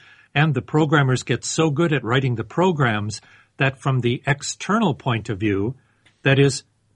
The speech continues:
from the point of view of somebody outside the room in which I am locked, my answers to the questions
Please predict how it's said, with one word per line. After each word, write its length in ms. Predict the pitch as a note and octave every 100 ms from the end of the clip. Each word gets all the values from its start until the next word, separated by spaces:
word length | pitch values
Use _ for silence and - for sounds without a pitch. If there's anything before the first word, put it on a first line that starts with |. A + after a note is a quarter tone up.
| _
from 160 | C#3
the 100 | B2
point 300 | A2+ D#3+ D3+
of 80 | C#3+
view 140 | A2+ B2+
of 80 |
somebody 400 | - C#3 B2+ A#2 A#2
outside 540 | D3 - - D3+ D3+
the 80 | C#3
room 260 | A#2+ E3 C#3
in 100 | G#2+
which 180 | A2+ -
I 80 | G#2+
am 80 |
locked, 440 | G#2 D3 G#2+ A2 - _ _ _ _ _
my 160 | C#3 C3
answers 380 | F3+ A#3 C3+ -
to 140 | -
the 80 | G#2+
questions 600 | - G3+ - B2 A2